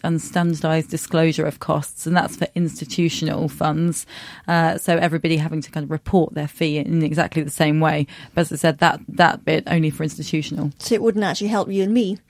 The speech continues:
Speaker 1: No.
Speaker 2: or our listeners.
Speaker 1: <laughs>
Speaker 2: No. So, okay. Um, with that in mind then,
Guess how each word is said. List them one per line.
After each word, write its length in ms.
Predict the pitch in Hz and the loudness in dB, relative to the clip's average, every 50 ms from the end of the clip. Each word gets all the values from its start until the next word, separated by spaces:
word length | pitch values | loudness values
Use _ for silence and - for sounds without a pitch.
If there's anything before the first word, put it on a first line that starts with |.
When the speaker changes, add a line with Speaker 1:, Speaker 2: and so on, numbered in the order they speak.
| - - - | -18 -10 -2
Speaker 1:
No. 260 | 180 185 185 180 170 | 0 2 4 4 4
Speaker 2:
or 40 | 165 | 4
our 120 | 202 202 214 | 4 4 4
listeners. 480 | 262 330 - - 240 196 202 - 208 | 2 2 2 0 0 0 -2 -2 0
Speaker 1:
<laughs> 0 | |
Speaker 2:
No. 480 | 208 202 190 240 254 247 208 175 247 208 | 2 2 2 4 4 2 2 2 2 -2
So, 320 | - - - 233 214 202 214 - - - - - - - - | -4 -2 0 2 2 2 0 -2 -8 -12 -14 -14 -14 -4 0
okay. 720 | - 294 294 269 - - 311 311 233 190 180 185 202 214 - - - - - _ - | 2 2 2 2 -2 -2 0 2 2 2 2 2 0 -2 -4 -8 -16 -20 -20 _ -4
Um, 680 | - 262 262 269 269 269 269 277 269 269 269 262 262 - - | 0 0 2 2 2 2 2 2 4 2 2 2 0 -4 -8
with 420 | - - 214 - 269 262 320 339 - | -14 -16 -8 -4 0 0 0 0 0
that 180 | - 302 269 - | 0 0 2 2
in 120 | 254 247 | 2 2
mind 380 | 247 254 254 269 262 262 262 233 | 2 2 2 4 4 2 2 2
then, 640 | - 202 165 156 180 190 185 190 190 208 208 196 | 2 0 0 0 0 -2 -2 -2 -2 -2 -2 -4